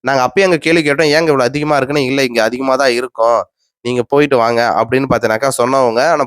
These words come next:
போயிட்டு வந்து நாங்க கேக்குறோம், "இல்ல, நீங்க வாங்கிட்டீங்க, நாங்க தர முடியாதுன்னு" சொல்லிட்டாங்க.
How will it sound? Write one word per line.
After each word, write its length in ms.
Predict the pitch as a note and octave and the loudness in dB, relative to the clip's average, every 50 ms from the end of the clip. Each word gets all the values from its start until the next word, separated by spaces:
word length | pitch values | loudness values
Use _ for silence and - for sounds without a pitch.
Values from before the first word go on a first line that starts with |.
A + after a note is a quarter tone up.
| - _ | -4 _
போயிட்டு 320 | - D3 E3 F3 E3+ E3+ D3+ | 0 2 2 2 2 2 2
வந்து 220 | C#3 C3+ D3 D3+ E3 | 2 2 0 0 0
நாங்க 220 | D#3 C#3 C3 B2+ A#2 - _ | 0 0 0 0 -2 -2 _
கேக்குறோம், 420 | - C3 C#3+ C#3 C#3 C#3+ D#3 E3 D3 | -2 -2 0 2 2 2 2 2 0
"இல்ல, 220 | B2+ C#3 D3 D3 | 0 0 0 0
நீங்க 180 | C#3 C3 A#2+ A#2 | 0 0 -2 -2
வாங்கிட்டீங்க, 420 | A#2 B2 C#3+ D3 C#3+ C3 C3 B2+ | -2 0 0 -2 -2 -4 -2 -2
நாங்க 180 | A#2+ A#2 A2+ - | -2 -2 -2 -2
தர 140 | A2 A#2+ C#3 | -2 0 0
முடியாதுன்னு" 380 | C#3+ C3+ B2+ B2 A#2+ A#2+ - | 0 0 0 0 -2 -2 -4
சொல்லிட்டாங்க. 400 | A#2+ A2+ A2 - G#2+ G2+ G2 G#2 | -6 -6 -2 -2 -2 0 0 0